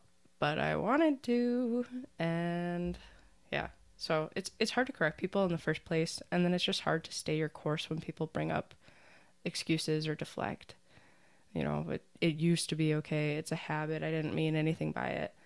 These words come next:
Uh, so if you're on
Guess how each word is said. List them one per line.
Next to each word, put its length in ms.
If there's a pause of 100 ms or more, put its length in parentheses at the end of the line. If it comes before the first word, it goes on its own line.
(580)
Uh, 400 (1160)
so 460 (240)
if 160
you're 140
on 360